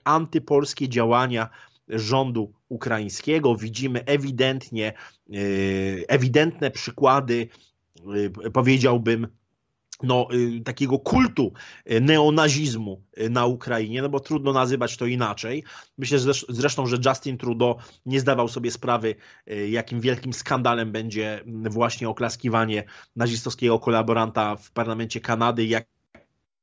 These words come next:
jakie będzie miało to skutki, e, w relacjach Kanady z Izraelem czy ze środowiskami żydowskimi, no ale to jakby nie na-, nie nasz problem. Naszym problemem jest to, że,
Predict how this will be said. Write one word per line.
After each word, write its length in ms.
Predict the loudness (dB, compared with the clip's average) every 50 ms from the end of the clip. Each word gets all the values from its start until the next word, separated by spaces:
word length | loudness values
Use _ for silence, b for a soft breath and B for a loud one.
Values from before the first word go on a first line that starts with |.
| _ -4
jakie 180 | -4 -4 -4 -4 _ -20 -20 _ _ -14 -10 -10 -8 -6
będzie 260 | -4 -2 -2 0 0
miało 120 | 0 0
to 80 | -2 -4
skutki, 440 | -6 -8 -10 -10 -8 -6 -6 -6 -6 B B B B B B
e, 160 | 0 0 2
w 100 | 2 4
relacjach 400 | 6 6 6 4 4 0 -4 -6
Kanady 480 | -4 -2 -2 0 0 0 0 0 -2 -2
z 200 | -4 -6 -8 -6
Izraelem 540 | -6 -4 -2 0 0 2 2 2 0 -2 -2
czy 100 | -4 -6
ze 80 | -8
środowiskami 500 | -6 -6 -6 -6 -4 -4 -4 -4 -2 -2
żydowskimi, 540 | -2 -2 -2 -2 -2 -4 -8 -14 -14 -10 -6
no 60 | -2 2
ale 180 | 2 2 4
to 100 | 4 2
jakby 200 | 2 2 2 0
nie 120 | 0 0 2
na-, 140 | 2 0
nie 160 | 0 -2 -2 -2
nasz 160 | -2 -2 -2
problem. 420 | 0 0 2 2 2 0 0 0 -4 B B B B B B
Naszym 280 | -2 -2 -2 -2 -4 -6
problemem 380 | -4 -4 -2 -2 -2 -2 -2 -4
jest 320 | -4 -6 -8 -12 _ _
to, 160 | -2 0 0
że, 280 | 0 0 0 0 0